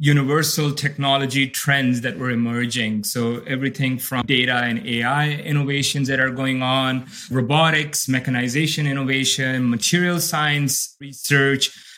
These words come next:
And so we found it useful to look at the space by organizing it in this two-by-two grid, if you will, with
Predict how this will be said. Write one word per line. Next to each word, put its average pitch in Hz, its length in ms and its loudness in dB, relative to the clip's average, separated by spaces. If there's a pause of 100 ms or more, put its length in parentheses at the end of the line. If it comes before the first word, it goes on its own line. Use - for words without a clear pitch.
(180)
And 151 120 6
so 151 240 4
we 143 200 0
found 151 300 -2
it 143 100 0
useful 139 500 0
to 131 140 -2
look 135 340 2
at 143 100 0
the 127 80 -2
space 131 460 0
by 120 440 -2
organizing 123 600 0
it 120 100 0
in 120 120 2
this 113 200 -2
two-by-two 123 680 0
grid, 123 300 0
if 123 160 -2
you 123 120 -2
will, 123 440 0 (380)
with 120 300 2